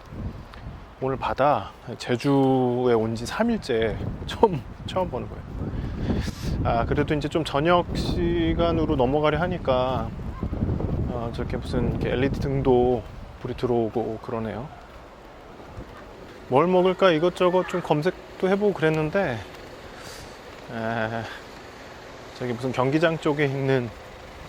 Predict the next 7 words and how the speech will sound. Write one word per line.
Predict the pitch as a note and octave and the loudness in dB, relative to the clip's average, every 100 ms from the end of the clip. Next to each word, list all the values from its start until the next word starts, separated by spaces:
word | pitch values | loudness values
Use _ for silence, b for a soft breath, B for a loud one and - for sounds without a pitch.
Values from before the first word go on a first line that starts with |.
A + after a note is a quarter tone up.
| - - - - - - | -16 -16 -16 -16 -10 -2
그냥 | B2 B2 | 0 2
한식 | G3+ A3+ - | 2 0 -2
뷔페 | F#3+ - D3 | 0 4 4
갈지도 | - B2 - B2+ | 6 2 2 -2
모르겠어요. | G#2+ A#2+ G#2+ - G2 | 0 2 0 -2 -8
칠천 | - G3 - | -6 -6 -2
원짜리인데 | G#3 F3 C3 A2 A2+ D#3 | -2 2 0 0 0 0